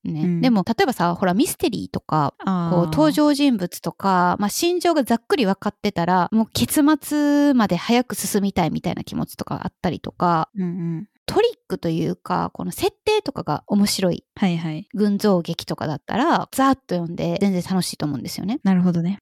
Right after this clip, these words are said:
Speaker 1: で、私多分本読むの結構早いタイプで、
Speaker 2: へー。うんうん。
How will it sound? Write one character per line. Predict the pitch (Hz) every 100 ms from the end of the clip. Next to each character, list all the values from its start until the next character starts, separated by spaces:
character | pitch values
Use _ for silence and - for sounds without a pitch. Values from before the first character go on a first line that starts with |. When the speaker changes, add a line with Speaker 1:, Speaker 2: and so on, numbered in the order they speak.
| -
Speaker 1:
で、 |
私 | 180 - -
多 | - 440
分 | 285 214 190 -
本 | 466 480
読 | 208
む | 196
の | 175
結 | - 247 -
構 |
早 | 196 - 277 202
い | - -
タ | - 214
イ |
プ | - -
で、 | 175 156
Speaker 2:
へ | 214 202 196 190
ー。 | 202 _ _ _ 214
う |
ん |
う | 196
ん。 | 185 185 202